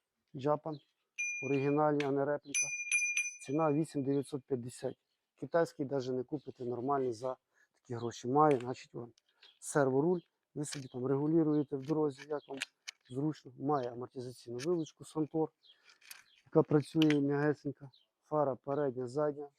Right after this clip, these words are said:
повноцінні крила. Алюмінієві у нас обвода, резина у нас, значить, Швальба Плюс, антиприкольна. Можна їхати по колючках, по стіках, не переживати. Сідло у нас тут дуже комфортне, хто любить комфорт, плюс має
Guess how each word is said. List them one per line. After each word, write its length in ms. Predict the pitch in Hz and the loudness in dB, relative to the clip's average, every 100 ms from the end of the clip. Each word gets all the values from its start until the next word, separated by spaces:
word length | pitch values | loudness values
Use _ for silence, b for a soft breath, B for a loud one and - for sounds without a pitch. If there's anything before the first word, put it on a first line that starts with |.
| - | -12
повноцінні 580 | 135 135 123 - 120 120 | -8 -8 -10 -10 -10 -10
крила. 360 | - 165 165 147 _ _ _ _ _ _ _ _ _ _ | -2 0 0 -2 _ _ _ _ _ _ _ _ _ _
Алюмінієві 680 | 139 151 156 147 139 123 113 | 0 2 4 2 2 0 -2
у 60 | 117 | -4
нас 260 | 113 110 | -8 -10
обвода, 480 | 139 139 165 175 165 - 127 | -8 -6 -2 -2 -2 -6 -8
резина 440 | 131 120 139 123 | -6 -4 -4 -4
у 40 | |
нас, 160 | 117 117 | -6 -10
значить, 320 | 120 120 139 | -12 -14 -14
Швальба 440 | - 147 139 127 131 | -12 -6 -6 -4 -6
Плюс, 380 | 165 185 - _ b b b - | -4 -4 -6 _ b b b -6
антиприкольна. 880 | 143 139 127 151 143 156 151 139 131 _ - - _ _ _ _ _ _ _ - | -6 -6 -8 -6 0 2 4 2 -6 _ -20 -20 _ _ _ _ _ _ _ -8
Можна 320 | 135 131 123 | -2 0 0
їхати 340 | 139 127 127 | 0 -2 -6
по 180 | 127 - | -10 -14
колючках, 460 | - 151 151 - 127 | -4 0 0 -2 -8
по 140 | - | -8
стіках, 420 | 135 - 156 131 | -8 -2 -2 -2
не 100 | 120 | -6
переживати. 580 | 127 127 123 120 117 113 _ _ _ b b _ - | -8 -4 -4 -4 -6 -8 _ _ _ b b _ -8
Сідло 380 | - 127 156 143 | -4 6 8 8
у 20 | |
нас 200 | 127 117 | 4 -4
тут 140 | 131 | -6
дуже 240 | 123 123 120 | -4 -2 -2
комфортне, 540 | - 127 - 170 147 | -4 -6 0 0 0
хто 180 | 131 143 | -8 -4
любить 260 | 151 143 139 | -2 -2 -4
комфорт, 420 | 139 - 147 135 | -8 -2 -2 0
плюс 300 | - 151 - | -2 -2 0
має 360 | 143 139 135 | 0 2 0